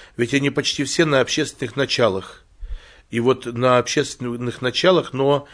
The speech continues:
э, добились вот этого закона, который сейчас уже работает, э, угол-, двадцать восьмой закон Уголовного кодекса, вот о том, о чём я сказал, что, м,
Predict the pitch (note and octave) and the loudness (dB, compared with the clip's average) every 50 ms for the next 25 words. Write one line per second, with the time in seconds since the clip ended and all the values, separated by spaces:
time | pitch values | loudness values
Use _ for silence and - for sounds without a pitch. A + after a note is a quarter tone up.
0 | - - - - _ - G#2+ A2 A2 A2 A2 G#2+ G#2+ G2+ G2+ G#2 G#2+ G#2 G2+ C#3 | -20 -20 -20 -20 _ -4 -2 0 2 2 2 2 0 -2 -4 -10 -8 -2 0 0
1 | C3+ B2 E3+ F3+ D3+ C#3 - - - C3 B2 - C3+ B2 - B2 G#2 G#2+ G2 - | 2 2 2 2 2 0 -2 -2 -2 -4 -4 -2 -2 -2 0 0 0 0 -2 -2
2 | A2+ G#2+ - C#3+ D3 D3 C3+ D3 D3+ C#3+ - _ _ _ _ _ _ - _ _ | -4 -2 2 4 4 4 4 2 -2 -4 -8 _ _ _ _ _ _ -20 _ _
3 | _ - - B2 - - C3 C3+ B2+ B2 - B2 - - C#3 A#2+ - - A2 A2 | _ -8 -6 -4 -2 -2 0 0 -2 -4 -6 -4 -2 -2 -2 -2 -2 -6 -6 -2
4 | B2 B2 B2+ A#2+ B2 C3 B2 - - A2+ A2+ A2 - - _ _ - - - - | 0 0 0 0 0 -2 -4 -2 -2 -4 -4 -4 -8 -14 _ _ -20 -20 -20 -20
5 | - - _ _ _ - A#2 A#2 A2 G#2 G#2 G#2 G#2 G#2+ A2+ G#2+ B2+ C3+ B2 A#2 | -20 -20 _ _ _ -20 -16 -12 -10 -8 -6 -6 -6 -6 -4 -2 -2 0 -2 -2
6 | A2+ G#2+ A2+ A2+ G#2+ G2+ A2 A#2+ A#2 - - B2 - - B2+ A#2+ G2+ G#2+ A2+ - | -6 -8 -10 -12 -4 0 0 0 0 0 -2 -6 -4 -4 -4 -4 -4 -4 -6 -4
7 | A#2+ A2+ A2 G2+ A2 A2 G#2+ G#2 G#2 G#2+ G2+ G2+ - A#2+ G2 G2+ - - - G2 | -4 -4 -2 -2 0 -2 -2 -2 -4 -6 -6 -6 -6 -6 -6 -6 -8 -10 -8 -8
8 | F#2+ G2+ F#2+ - - G#2+ G#2+ G#2 G2 - - A2+ G#2+ G#2+ G2+ G2+ G#2+ G#2 - - | -8 -8 -8 -10 -12 -10 -8 -8 -6 -4 -4 -4 -4 -6 -8 -12 -12 -12 -10 -10
9 | A#2+ A2 G#2+ G2+ G2 - - A2+ G#2+ A2 A2 G#2 G2+ - - - G#2+ G#2 G#2 - | -8 -8 -6 -8 -8 -8 -8 -8 -6 -6 -6 -8 -8 -12 -12 -10 -12 -12 -12 -14
10 | - - - - - _ - - - | -20 -20 -20 -20 -20 _ -20 -20 -20